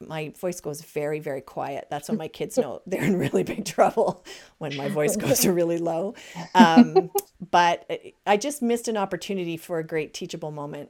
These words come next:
Speaker 1: And, um, so that, I hope that you can avoid those sorts of things and take a breath, uh, before you get mad and, uh, you know, see if there's a better way to come up with it so that they all can teach each other.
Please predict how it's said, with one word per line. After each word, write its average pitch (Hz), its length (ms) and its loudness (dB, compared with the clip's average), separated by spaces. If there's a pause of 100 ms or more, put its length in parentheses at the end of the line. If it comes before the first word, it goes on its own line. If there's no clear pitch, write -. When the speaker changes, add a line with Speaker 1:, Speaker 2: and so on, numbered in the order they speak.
Speaker 1:
And, 143 480 -10
um, 139 400 -12 (800)
so 143 380 -4 (380)
that, 160 340 -2
I 135 220 -6
hope 214 340 4
that - 120 -2
you 185 120 -6
can 175 160 -4
avoid 160 320 -2
those 147 180 -2
sorts 151 220 -6
of 151 100 -8
things 156 260 -8
and - 140 -12
take - 200 0
a 226 60 -2
breath, 226 560 0 (480)
uh, 165 300 4
before 180 320 0
you 170 100 2
get 165 200 0
mad 151 320 -2
and, 156 280 -8 (280)
uh, 147 60 -12
you 147 140 -12
know, 143 100 -10
see - 180 -6
if 160 80 -6
there's 156 200 -4
a 156 40 -6
better 151 220 -2
way 151 100 -2
to 143 80 -8
come 160 160 -12
up 147 140 -12
with 156 120 -10
it 156 120 -2
so 185 120 -4
that 175 200 -2
they 165 180 2
all 151 240 2
can 156 300 -8
teach - 300 -8
each 156 160 -6
other. 143 360 -2